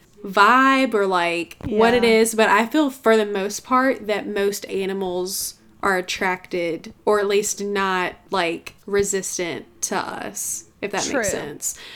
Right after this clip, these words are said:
Speaker 2: That's
Speaker 1: Um,
Speaker 2: true.
Speaker 1: and I don't feel like that's really, I don't think that's maybe uncommon, but I think we both like animals, so maybe we bring some sort of presence that is calming. I don't know if it's, like, in
Speaker 2: Yeah.
Speaker 1: the way we speak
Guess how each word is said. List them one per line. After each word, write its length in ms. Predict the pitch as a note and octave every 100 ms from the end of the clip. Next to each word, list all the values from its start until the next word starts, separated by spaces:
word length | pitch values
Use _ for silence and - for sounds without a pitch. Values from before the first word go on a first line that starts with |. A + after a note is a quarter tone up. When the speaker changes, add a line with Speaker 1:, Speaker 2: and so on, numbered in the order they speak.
| -
Speaker 2:
That's 220 | C#4+ D#4
Speaker 1:
Um, 280 | G#3+ G#3 F#3+
Speaker 2:
true. 160 | A#2+ - _
Speaker 1:
and 120 | C4+ D4
I 80 |
don't 200 | D4+ D#4 B3+
feel 80 |
like 180 | C4+ B3+
that's 300 | A3+ G#3+ G#3+
really, 960 | G#3+ A3 G#3+ G#3+ G3+ G3 F#3+ F#3 F#3 - - _ -
I 80 | G#3+
don't 100 | A#3
think 120 | C#4+
that's 200 | A#3 G#3+
maybe 300 | G3+ G3 F3+
uncommon, 880 | - E3+ G#3+ B3 B3 B3+ C4 C4 C4 - - - _ _
but 640 | G3+ G3+ G3 F#3+ F3+ F3 - _ _ _ _ _
I 100 | G3+
think 180 | G#3 A3
we 120 | A3+
both 260 | G3+ G#3 G#3
like 420 | F3+ E3 F#3 -
animals, 460 | A3+ A#3+ B3 B3 A#3+
so 180 | A3 G#3
maybe 220 | G3+ G3+
we 160 | F#3+
bring 500 | F3+ F3+ F3+ F3+ F#3+
some 280 | G3+ G3 F#3+
sort 260 | - G3 F#3
of 220 | F3 -
presence 640 | - F#3 F#3 G3 F#3+ - -
that 160 | F3+
is 160 | F3 -
calming. 760 | - F#3 G3 C4 D#4 D#4+ D#4 - _ -
I 100 | G#3
don't 120 | G3+
know 160 | G3+
if 80 | G3+
it's, 160 | G#3 -
like, 140 | G3
in 60 | G#3
Speaker 2:
Yeah. 100 | F#3
Speaker 1:
the 40 |
way 160 | F#3+ F#3
we 120 | F3
speak 640 | - - A#3+ A#3 A3+ -